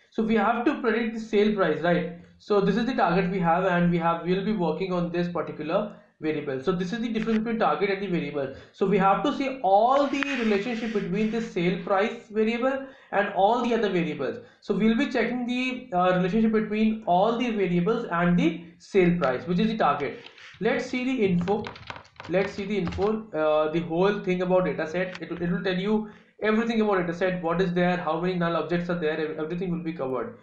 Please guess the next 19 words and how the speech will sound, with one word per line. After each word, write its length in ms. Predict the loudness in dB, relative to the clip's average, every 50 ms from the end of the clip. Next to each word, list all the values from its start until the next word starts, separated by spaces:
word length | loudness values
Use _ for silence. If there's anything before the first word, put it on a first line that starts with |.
| _ _ _ _ _ _
So 680 | -20 -8 -2 0 2 2 4 4 2 2 -2 -6 -14 -16 -18 -18 -18 _ _ _ _ _ _ -6
yeah, 420 | 0 2 2 2 2 0 -4 -10 -14 -18 -20 _ _ _ _ _ _ _ _ _ _ _ _ _ _ _ _ _ _ _ _ _ _ _ _
so 180 | -6 -2 0 0
we 160 | 2 2 2
have 540 | 2 4 4 4 4 4 4 2 2 0 -2
the, 500 | -2 -2 -2 -2 -2 -2 -4 -6 -8 -10 -16 _ _ _ _ _ _ _ _ _ _ _ _ _ _ _
uh, 440 | 0 2 2 4 4 4 4 4 4
we 100 | 2 0
have 520 | 0 0 2 2 2 2 0 -2 -4 -10 -16 _ _
these 420 | -14 -8 -4 -4 -2 -2 -2 -4 -2
much 340 | -2 0 0 -2 -4 -4
data 340 | -4 -4 -2 0 0 0 0 0
sets, 420 | -2 -2 -2 -4 -6 -10 -18 -20 -20 -14
we 120 | -10 -6 -2
have 260 | 0 0 0 0 0
these 180 | -4 -6 -6 -4
much 300 | 0 2 2 2 2 0
data 240 | -2 -4 -4 -2 -2
sets, 220 | 0 -2 -2 -2